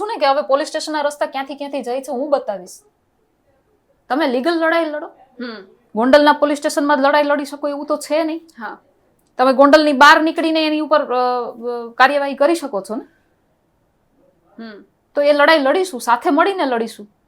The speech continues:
Speaker 1: અને જ્યાં જરૂર પડશે ને ન્યા જે રીતે એ લોકો લડી રહ્યા છે એવી જ રીતે સામ, દામ, દંડ, ભેદ બધું ભેગું કરીને લડીશું. કારણ કે આ એટલા માટે કહું છું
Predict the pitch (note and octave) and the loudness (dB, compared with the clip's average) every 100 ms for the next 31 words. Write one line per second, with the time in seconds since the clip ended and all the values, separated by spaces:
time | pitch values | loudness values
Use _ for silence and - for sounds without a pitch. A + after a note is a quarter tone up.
0 | _ _ _ - C4 C4 G#3 C#4 E4 C4 | _ _ _ -6 -2 0 4 6 6 4
1 | C#4 D#4 D4 C#4+ D4+ C4+ B3+ A#3+ A#3+ B3 | 0 0 0 -2 -2 -2 -4 -4 -6 -6
2 | - _ _ _ - A#3+ D4 C#4 C4+ B3 | -12 _ _ _ -2 2 2 2 -2 0
3 | C4+ C#4 C#4 B3 A3+ B3 A3+ A3 A3 A3+ | 2 2 2 -2 -2 -4 -4 -6 -4 -4
4 | A#3+ D#4 A#3+ A3 G3+ G#3 G#3+ - _ _ | 0 0 0 -6 -8 -8 -8 -14 _ _
5 | _ _ - A#3 C4 C4+ A#3 A#3 B3 A3 | _ _ 0 4 6 4 4 2 2 -2
6 | A3+ A#3 G3+ A3 G3 G3 A3 G3+ F#3+ A#3 | -4 -4 -6 -6 -4 -4 -4 -4 -4 -6
7 | - G#3 C#4 F#3 E3+ D#3+ - - _ _ | -2 0 0 0 -6 -10 -18 -20 _ _
8 | _ _ _ _ _ - - _ _ _ | _ _ _ _ _ -20 -20 _ _ _
9 | G3+ A#3+ C#4 C#4+ D4 - _ _ _ _ | -4 -2 0 0 0 -8 _ _ _ _
10 | _ - G#3+ B3+ C4+ F4+ D#4+ C#4 G#3 G3+ | _ -6 0 0 4 4 4 0 -4 -6
11 | G3+ B3+ | -8 -16